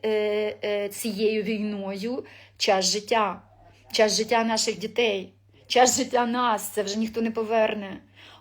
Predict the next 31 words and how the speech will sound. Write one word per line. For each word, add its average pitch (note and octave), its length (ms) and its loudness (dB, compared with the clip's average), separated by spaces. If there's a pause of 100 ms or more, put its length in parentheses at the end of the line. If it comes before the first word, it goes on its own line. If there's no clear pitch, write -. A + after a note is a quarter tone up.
А, G3 180 4 (120)
і A#3 100 -2
якось B3 380 2
це - 220 0
наше A#3 300 0
право A#3 800 4 (240)
звернутися, A3 1160 -2
е, G3+ 200 0
до F#3+ 120 0
Всесвіту A#3+ 800 -2
і G#3+ 160 -10
сказати: G3+ 920 -2 (200)
«Ми G#3+ 80 0
матері, G#3+ 480 0
ми G#3+ 140 0
діти F#3 640 -4
з G3+ 120 -6
дітьми, F#3+ 540 -6 (280)
а, G#3 120 2 (320)
а, G#3 160 0
ми A3 160 2
потребуємо, G#3+ 680 2
е, G#3 360 -2
місця, A3 560 2
щоб G#3+ 240 -2
виконати A3 520 -2
свій A3+ 280 -4
обов'язок G#3 800 0
перед G3+ 260 -2
цим G#3 240 -4
світом, G3+ 760 -2